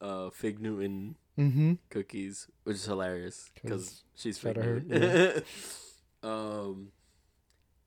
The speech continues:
Speaker 1: and then, um, and then you have, like, another stop or so in the woods, and then,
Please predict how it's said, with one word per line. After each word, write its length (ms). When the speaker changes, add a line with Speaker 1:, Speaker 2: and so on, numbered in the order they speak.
Speaker 1:
and 680
then, 600
um, 480
and 120
then 160
you 100
have, 180
like, 140
another 340
stop 440
or 100
so 340
in 80
the 80
woods, 640
and 140
then, 280